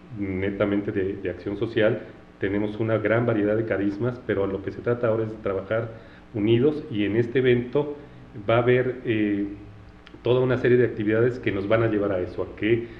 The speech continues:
los católicos en México realmente proyectemos nuestra fe con el testimonio a través de la acción social y de incidir en toda la agenda nacional. Va a haber pláticas, va a haber una gran expo de asociaciones civiles para que la gente las conozca,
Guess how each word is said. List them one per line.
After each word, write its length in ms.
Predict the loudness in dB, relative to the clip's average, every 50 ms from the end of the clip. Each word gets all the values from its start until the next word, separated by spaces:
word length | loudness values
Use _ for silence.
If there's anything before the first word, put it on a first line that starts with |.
| -20 -12 -6 -4
los 160 | -4 -4 -2
católicos 720 | -2 -2 -2 0 2 0 0 0 -2 -4 -4 -4 -4 -4
en 160 | -4 -4 -2
México 680 | -2 -2 -2 -4 -6 -8 -4 -2 0 0 0 -2 -4 -8 -8 -2
realmente 480 | 0 2 4 4 4 4 2 2 0 0
proyectemos 560 | 0 -2 -2 -2 -2 -2 0 0 0 0 0
nuestra 300 | -2 -4 -2 -2 -4 -2
fe 340 | 0 2 2 2 2 -2 -6 -12 -16 -20 -20 -20 -4 -2
con 180 | 0 0 0
el 100 | -2 -2 -2
testimonio 540 | -4 -4 -4 -4 -2 0 0 2 2 0 0
a 80 | -2
través 260 | -2 0 0 0 0
de 80 | 0 -2
la 100 | -2 -4
acción 280 | -4 -6 -6 -6 -4 -4
social 500 | -4 -6 -2 0 2 2 2 0 -4 -8
y 100 | -8 -6
de 100 | -4 -4
incidir 600 | -4 -4 -6 -8 -8 -8 -8 -4 -4 -4 -4 -4 -6 -10 -14 -18 -18 -12 -8
en 260 | -6 -6 -6 -2 2
toda 240 | 4 6 6 6 6
la 100 | 4 2
agenda 320 | 0 -2 -2 -2 -2 -2
nacional. 440 | -4 -4 -6 -8 -10 -8 -8 -10 -10 -12 -14 -16 -8 -4 0
Va 40 |
a 20 | 0
haber 180 | 0 0 0
pláticas, 500 | 0 2 2 2 2 2 0 0 2 4
va 100 | 4 4
a 20 | 4
haber 300 | 2 2 2 2 2 2
una 180 | 0 0 0
gran 280 | 2 2 2 2 2 2
expo 380 | 0 -2 -2 -4 -2 -2 0 0
de 320 | 2 0 0 0 -2 -6 -10 -16 -20 -20 -10 -6
asociaciones 800 | -4 -4 -4 -4 -6 -8 -6 -6 -6 -4 -2 -2 0 0 -2 -4
civiles 520 | -4 -4 -4 -4 -2 -2 -4 -4 -6 -2
para 220 | 0 0 0 0 0
que 80 | -2
la 140 | -2 -2 -2
gente 300 | -2 -2 -2 0 0 0
las 200 | 0 -2 -2 -4
conozca, 680 | -4 -6 -4 -2 -2 -2 -2 -4 -4 -4 -4 -4 -4 -4